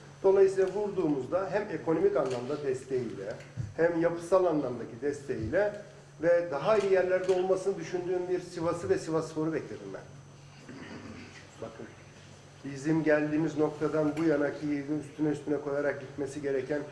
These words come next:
herkesin destek olması gereken, birbiri hakkında daha iyiye gitmesi gereken, şehirde yatırımları, fabrikalarıyla Sivasspor'un Avrupa'da tarih yazarken şampiyonlukları kovalaması gereken bir Sivasspor'umuzdan bahsediyoruz. Çünkü benim hayatımda hep başarıya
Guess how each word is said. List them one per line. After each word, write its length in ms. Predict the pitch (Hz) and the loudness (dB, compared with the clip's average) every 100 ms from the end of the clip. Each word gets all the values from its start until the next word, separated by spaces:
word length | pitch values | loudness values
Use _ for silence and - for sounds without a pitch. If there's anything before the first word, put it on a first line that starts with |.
| - - | -14 -12
herkesin 540 | - 170 190 165 175 160 | 0 0 2 -2 -4 0
destek 360 | 156 - 175 | 0 0 0
olması 380 | 156 147 147 143 | 2 2 2 0
gereken, 500 | 143 139 139 160 156 | -2 0 0 0 0
birbiri 320 | 147 151 156 170 | 2 2 2 4
hakkında 500 | 165 - 156 156 151 | 2 0 -2 -2 0
daha 240 | 143 175 | 2 4
iyiye 280 | 165 160 151 | 4 0 -2
gitmesi 400 | 147 156 - 151 | -2 -6 -4 -4
gereken, 400 | 147 143 156 165 - - - | -2 -2 -2 -2 -4 -14 -18
şehirde 400 | - 160 160 156 | -4 2 2 2
yatırımları, 540 | 170 160 160 160 165 165 | 4 2 2 2 2 2
fabrikalarıyla 960 | 151 151 160 170 160 160 156 170 175 - - - | 2 0 0 0 0 0 2 2 2 -4 -14 -16
Sivasspor'un 580 | - 165 165 - 165 165 | -2 0 0 -2 0 2
Avrupa'da 480 | 165 170 165 160 160 | 4 2 0 0 2
tarih 320 | 170 165 180 | 2 2 2
yazarken 420 | 156 143 127 196 | 2 0 0 0
şampiyonlukları 760 | 196 175 156 156 165 160 170 165 | 0 0 -2 0 -2 0 -4 -2
kovalaması 480 | 156 139 127 127 143 | 0 0 -2 -4 -4
gereken 380 | 123 117 185 185 - - 156 - | -4 0 0 0 -4 4 6 6
bir 60 | 147 | 2
Sivasspor'umuzdan 920 | - 156 143 - 143 135 127 143 127 | -4 -6 -6 -6 -8 -8 -4 -4 -4
bahsediyoruz. 480 | 104 95 101 110 64 - - - | -8 -12 -14 -14 -16 -20 -20 -20
Çünkü 220 | - 160 156 | -16 -8 0
benim 220 | 175 190 | 2 4
hayatımda 400 | 180 165 156 185 | 4 0 -2 -4
hep 180 | 202 160 | -2 -4
başarıya 640 | 160 175 170 175 180 | -4 -4 -4 0 0